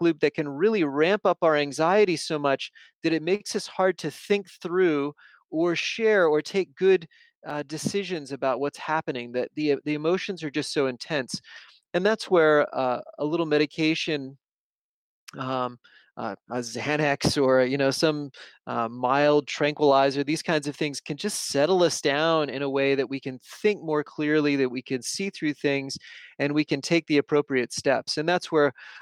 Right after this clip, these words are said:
a lot of times also the combination of some medication just to take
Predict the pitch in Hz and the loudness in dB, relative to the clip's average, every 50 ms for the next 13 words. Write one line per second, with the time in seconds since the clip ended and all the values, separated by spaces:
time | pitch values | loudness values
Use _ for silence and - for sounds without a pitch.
0 | - - 143 151 156 160 160 160 - - 165 156 147 147 139 143 143 147 151 147 | -4 0 2 4 4 4 2 0 -2 -2 -2 -2 -2 -2 0 2 2 2 2 0
1 | - 160 131 135 - - - 165 156 151 147 147 151 165 160 - - 156 139 135 | -2 -4 -4 -4 -4 -2 -2 0 0 0 0 0 0 0 0 -2 -2 -2 0 0
2 | 131 - _ _ - - _ _ - - - - 165 160 156 151 147 - _ _ | -2 -2 _ _ -20 -20 _ _ -12 -6 -2 0 0 0 -2 -6 -12 -16 _ _
3 | _ - 143 151 160 165 170 165 160 - - 185 190 196 - - 185 156 143 135 | _ -14 -4 0 2 4 4 2 0 2 4 4 4 4 2 0 0 0 2 0
4 | 170 170 - - - 151 - - - 185 180 175 | -2 -2 0 -2 -4 -4 -4 -4 -2 -2 -2 -2